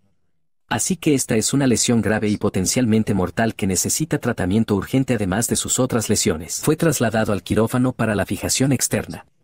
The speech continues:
Aquí se observan los pernos del fijador y el volumen pélvico reducido. Se logró una reducción casi anatómica del anillo pélvico anterior, con una leve separación en las articulaciones sacroilíacas detrás.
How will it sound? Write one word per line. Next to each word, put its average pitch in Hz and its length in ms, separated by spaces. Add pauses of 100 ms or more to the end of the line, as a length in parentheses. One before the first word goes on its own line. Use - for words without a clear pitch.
(680)
Aquí 156 280
se - 160
observan 147 400
los 104 160
pernos 110 340
del 104 120
fijador 104 420
y 113 140
el 104 80
volumen 104 420
pélvico 127 460
reducido. 110 600 (800)
Se - 220
logró 135 260
una 202 200
reducción 127 500
casi 135 340
anatómica 113 540
del 95 180
anillo 101 360
pélvico 107 400
anterior, 107 460 (240)
con 131 160
una 180 200
leve 156 200
separación 123 600
en 120 100
las 101 160
articulaciones 107 760
sacroilíacas 107 720
detrás. - 500